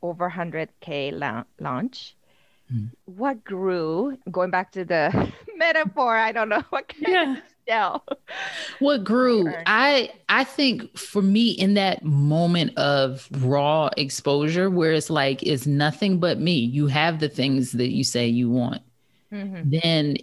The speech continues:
Speaker 2: to, to directly answer your question, I grew in my capacity to love myself, to
Speaker 1: Mm-hmm.
Speaker 2: love the journey,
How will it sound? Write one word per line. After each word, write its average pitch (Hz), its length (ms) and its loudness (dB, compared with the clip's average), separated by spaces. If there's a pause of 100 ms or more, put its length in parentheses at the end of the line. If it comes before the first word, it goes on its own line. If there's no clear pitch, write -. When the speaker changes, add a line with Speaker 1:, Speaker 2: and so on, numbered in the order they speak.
(160)
Speaker 2:
to, 120 220 0
to - 180 -6
directly 135 440 0
answer 127 240 0
your 123 80 0
question, - 300 -4
I 147 120 2
grew 151 480 2
in 113 140 0
my 123 200 2
capacity 123 1080 0
to 127 680 0
love 127 420 0
myself, 117 840 -2 (220)
to 147 120 -2
Speaker 1:
Mm-hmm. 120 80 -2
Speaker 2:
love 123 300 0
the 127 100 0
journey, 131 680 0